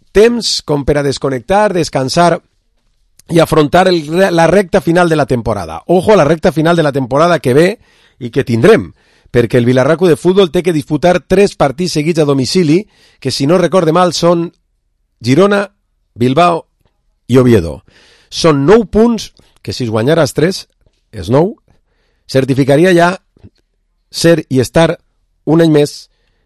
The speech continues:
en la Lliga de Campions. Però siga com siga, jo crec que se ho han guanyat. Quatre dies de descans, després de tot el que han aconseguit, després de com estem en la Lliga,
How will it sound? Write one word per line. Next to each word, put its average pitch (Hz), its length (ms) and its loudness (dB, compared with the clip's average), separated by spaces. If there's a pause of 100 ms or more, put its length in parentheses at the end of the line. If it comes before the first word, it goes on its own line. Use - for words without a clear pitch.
(200)
en 127 120 -2
la 127 100 0
Lliga 143 160 2
de 123 100 0
Campions. 85 520 -8 (460)
Però 139 200 2
siga 208 300 0
com 170 140 2
siga, 208 460 0
jo 135 220 -2
crec 139 200 -2
que 123 40 -6
se - 100 -4
ho 120 100 0
han 113 100 0
guanyat. 82 400 -8 (400)
Quatre 127 380 0
dies 131 240 0
de 156 100 -4
descans, 139 840 -8 (760)
després 127 320 -2
de 117 100 -4
tot 139 160 -8
el 120 120 -6
que 127 60 -6
han 113 120 -6
aconseguit, 135 680 -4 (480)
després 123 340 -2
de 131 100 0
com 139 160 0
estem 139 280 0
en 147 60 0
la 117 100 -4
Lliga, 131 380 -2